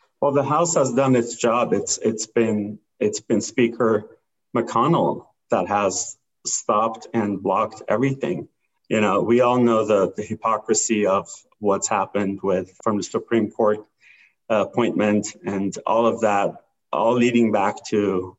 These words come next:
uh, Mitch McConnell. This is the Blunt Post with Vic. I am your host, Vic Gerami,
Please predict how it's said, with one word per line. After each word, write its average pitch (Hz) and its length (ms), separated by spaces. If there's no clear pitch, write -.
uh, 98 160
Mitch 98 300
McConnell. 95 600
This 180 320
is 160 380
the 117 100
Blunt 131 440
Post 135 500
with 104 160
Vic. 226 260
I 135 100
am 196 180
your 196 160
host, 185 340
Vic 175 240
Gerami, 135 560